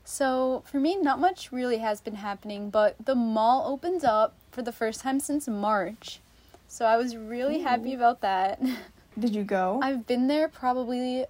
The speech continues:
Speaker 1: about four times maybe, and it opened up, like,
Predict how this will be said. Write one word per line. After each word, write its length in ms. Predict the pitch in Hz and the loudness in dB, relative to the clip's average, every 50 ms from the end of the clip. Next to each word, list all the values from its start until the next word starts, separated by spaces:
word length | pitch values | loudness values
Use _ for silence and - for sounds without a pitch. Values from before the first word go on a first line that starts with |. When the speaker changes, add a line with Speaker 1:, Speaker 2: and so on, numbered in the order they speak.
| - _ - | -8 _ -6
Speaker 1:
about 640 | 233 214 220 214 214 214 214 214 214 214 214 - - - - - - | -2 -2 0 0 0 0 0 0 0 0 0 -2 -4 -8 -18 -20 -20
four 380 | - - - - 240 226 226 240 | -20 -12 -4 -2 0 2 0 0
times 420 | 240 220 208 202 202 214 226 214 | -2 -2 -4 -4 -4 -4 -6 -6
maybe, 360 | 226 226 226 233 240 247 240 - | -6 -6 -4 -4 -4 -4 -4 -2
and 180 | 233 226 220 | -2 -2 -2
it 20 | 208 | 0
opened 340 | 202 226 220 233 226 220 214 | 0 -2 -2 -2 -4 0 0
up, 160 | 214 208 208 - - - _ _ _ _ _ _ _ _ _ _ - - | 0 0 -2 -4 -14 -20 _ _ _ _ _ _ _ _ _ _ -12 -10
like, 240 | 220 202 190 - | -10 -10 -10 -12